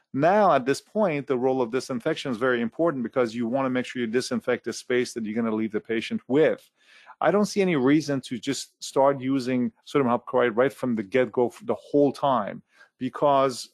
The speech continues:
you know, that main job of that is the disinfection,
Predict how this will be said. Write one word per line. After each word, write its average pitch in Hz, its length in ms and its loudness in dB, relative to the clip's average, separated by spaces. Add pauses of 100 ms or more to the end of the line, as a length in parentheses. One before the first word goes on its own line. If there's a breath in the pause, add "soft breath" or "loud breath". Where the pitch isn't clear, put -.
you 160 100 -2
know, 131 220 2
that 139 320 0
main 151 380 0
job 147 280 2
of 113 140 0
that 143 260 2
is 120 340 -4
the 120 120 -2
disinfection, 113 920 -2